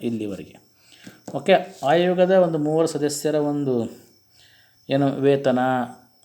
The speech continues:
ಅಧಿಕಾರ, ಇತರೆ ಸೌಲಭ್ಯಗಳು ಏನಾಗಿರ್ತವೆ? ಸಮನಾಗಿರ್ತವೆ.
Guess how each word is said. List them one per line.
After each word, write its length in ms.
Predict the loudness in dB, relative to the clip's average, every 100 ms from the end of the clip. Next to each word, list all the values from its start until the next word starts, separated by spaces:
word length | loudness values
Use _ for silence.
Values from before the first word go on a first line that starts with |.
| _ -4
ಅಧಿಕಾರ, 460 | -4 0 2 2 2 0 -2 -8 -18 -6
ಇತರೆ 240 | 0 0
ಸೌಲಭ್ಯಗಳು 640 | 0 -2 -2 -2 -4 -2 -2
ಏನಾಗಿರ್ತವೆ? 600 | -2 -4 -4 -4 -6 -10
ಸಮನಾಗಿರ್ತವೆ. 800 | -10 -6 -6 -8 -10 -12 -10